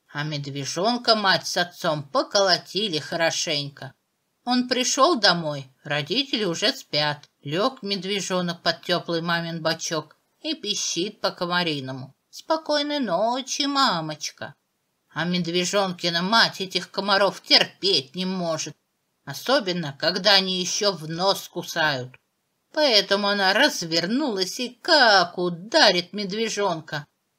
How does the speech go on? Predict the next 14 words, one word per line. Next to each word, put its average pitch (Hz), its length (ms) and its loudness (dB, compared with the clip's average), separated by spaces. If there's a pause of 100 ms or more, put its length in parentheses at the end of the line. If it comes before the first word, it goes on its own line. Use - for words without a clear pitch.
(220)
Да 330 220 4
прямо 269 500 6
по 254 80 4
лбу! 208 720 2 (360)
Запищал 180 920 0
от 196 220 0
боли 190 340 0
медвежонок. 190 840 -4 (520)
Но 185 180 -4
опять 202 720 4
не 202 140 -2
по-медвежиному, 175 1400 -4 (180)
а 202 120 -4
по-комариному. 208 1200 0